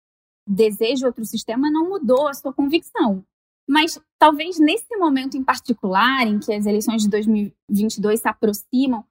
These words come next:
ao invés de pensar na introdução às pressas do voto impresso, com vários riscos e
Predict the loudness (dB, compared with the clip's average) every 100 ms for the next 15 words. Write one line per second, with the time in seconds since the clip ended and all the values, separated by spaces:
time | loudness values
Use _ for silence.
0 | _ _ -2 0 0 0 0 -2 -2 -2
1 | 0 0 0 0 0 2 0 -2 -4 -4
2 | -4 0 2 0 -2 0 0 0 -2 -2
3 | -4 -2 0 0 -2 -2 0 0 0 0
4 | 0 -2 -2 2 2 2 -4 -4